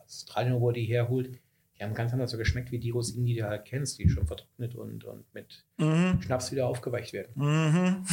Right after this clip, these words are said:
Speaker 2: <laughs>
Speaker 1: Und so ging das dann halt irgendwann mal, dass ich auch einen Stollen mit nach, nach Windsor genommen habe, eigentlich fürs Personal. Und dann hat, ähm,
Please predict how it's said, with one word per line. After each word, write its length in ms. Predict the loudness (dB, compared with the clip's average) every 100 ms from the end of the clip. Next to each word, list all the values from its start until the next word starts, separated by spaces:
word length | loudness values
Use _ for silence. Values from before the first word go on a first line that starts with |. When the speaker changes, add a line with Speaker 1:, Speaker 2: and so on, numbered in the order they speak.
| 2 2 0
Speaker 2:
<laughs> 300 | 2 4 2
Speaker 1:
Und 60 | 2
so 200 | 4 4
ging 160 | 4
das 160 | 2 4
dann 140 | 2
halt 120 | 2 2
irgendwann 240 | 2 4
mal, 80 | 4
dass 140 | 4
ich 80 | 4
auch 60 | 4
einen 100 | 2
Stollen 300 | 2 4 2
mit 180 | 0
nach, 360 | 0 0 0 0
nach 220 | -2 0
Windsor 240 | 0 2 4
genommen 380 | 4 2 0
habe, 220 | -4 0 2
eigentlich 300 | 4 0 0
fürs 160 | 2
Personal. 500 | 2 2 2 0 0
Und 100 | 2
dann 160 | 2 2
hat, 400 | 0 0 -2 -2
ähm, 580 | -2 0 2 2 2